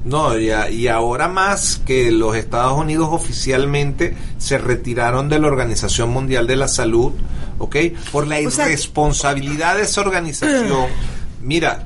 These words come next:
Speaker 1: cada, cada, cada día se descubre que el, que el proceso del, del, del, de la cuestión esta ocurrió cada vez más lejos. O sea,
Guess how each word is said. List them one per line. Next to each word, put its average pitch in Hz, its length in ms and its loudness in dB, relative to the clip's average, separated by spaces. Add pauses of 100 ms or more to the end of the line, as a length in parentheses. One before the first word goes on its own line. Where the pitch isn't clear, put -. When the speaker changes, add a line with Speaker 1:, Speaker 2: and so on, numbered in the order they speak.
Speaker 1:
cada, 143 420 0
cada, 160 480 0
cada 185 300 0
día 190 460 0 (100)
se 135 360 2
descubre 131 800 2 (340)
que 135 140 0
el, 127 360 2 (260)
que 131 80 2
el 127 100 2
proceso 156 880 0
del, 113 640 2
del, 95 520 2
del, 98 600 0
de 104 100 0
la 95 140 -2
cuestión 165 400 -2
esta - 800 -2
ocurrió 139 540 0
cada 165 260 0
vez 156 180 0
más 147 240 0
lejos. 139 540 0
O 104 60 0
sea, 123 340 0